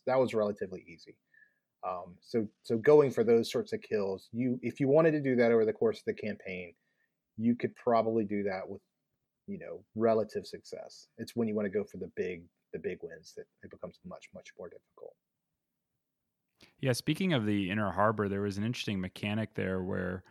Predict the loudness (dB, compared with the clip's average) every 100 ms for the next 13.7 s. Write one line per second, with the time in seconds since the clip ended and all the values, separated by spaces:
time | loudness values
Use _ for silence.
0 | _ _ _ _ -6 -2 -2 -4 -8 -14
1 | _ -8 -4 2 6 6 6 4 0 2
2 | 2 2 0 -2 -8 _ -12 -8 -6 -8
3 | -8 -10 -12 _ _ -20 _ _ _ _
4 | -8 -6 -6 -10 -10 -12 -12 -8 -2 2
5 | 2 0 -2 -2 0 0 0 -2 -4 -2
6 | 0 0 -2 -4 -14 _ 2 4 6 6
7 | 6 4 2 0 -2 -6 -4 -4 -2 -2
8 | -4 -4 -4 -4 0 0 0 -6 _ _
9 | _ -8 -4 -2 0 -2 -2 -6 -8 -12
10 | -10 -2 -2 0 0 0 0 -4 -2 -2
11 | -2 -2 -4 -6 -8 -8 -8 -10 -10 -14
12 | -18 -12 -6 -4 -4 -6 -6 -4 -6 -8
13 | -10 -10 -8 -6 -6 -10